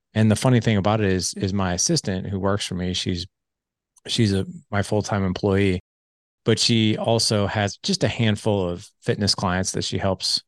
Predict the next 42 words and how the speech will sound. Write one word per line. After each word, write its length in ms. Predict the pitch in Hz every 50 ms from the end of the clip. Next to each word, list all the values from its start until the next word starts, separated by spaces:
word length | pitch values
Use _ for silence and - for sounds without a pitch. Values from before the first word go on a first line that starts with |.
| _ _ -
on 120 | 101 95
the 60 | 92
side. 340 | - - 123 123 120 98 90
Well, 160 | 87 95 98
she 200 | - - 123 117
actually 280 | 117 120 - - 107 92
helped 280 | - - - - -
me 180 | 101 98 110 117
for 140 | - - 95
about 180 | 87 92 87
a 60 | 85 82
year. 400 | 82 92 110 113 98 - - - _ _ _ _ _ _ _ _ _ _ _ _ _ -
And 500 | 110 107 107 104 101 101 98 98 95 - - -
we 160 | - 107 113 104
did 180 | 95 113 123
all 160 | 131 120 104
this 160 | 101 101 92 -
stuff, 420 | - 120 117 117 107 98 - - _ _ _ _ _ _ -
and, 120 | 104 104 101
you 100 | 98 95
know, 200 | 92 90 85 87
counting 280 | - - 117 110 110 107
my 100 | 101 98
macros, 640 | 101 104 104 107 - - 98 95 92 90 90 85 90
and 360 | 90 90 87 87 82 - 95
my 120 | 92 90 85
calories 520 | - - 107 110 110 104 104 104 101 90
were, 140 | 98 98 95
like, 220 | 90 87 85 85
twenty-six 460 | - - 113 107 104 95 - 101 - -
hundred 440 | - 110 104 101 98 95 92 85
and 140 | 90 90 92
all 120 | 98 101 101
this 160 | 95 - -
other 140 | 95 92 87
stuff. 360 | - - 104 101 95 - -
And 220 | 87 87 87 - _ _ _ _ _ _ _ _ -
I 80 | 113 131
was 120 | 135 110
just 200 | 110 113 98 92
gaining 420 | - 76 82 101 117 120 113 101
weight, 320 | 92 95 110 113 95 -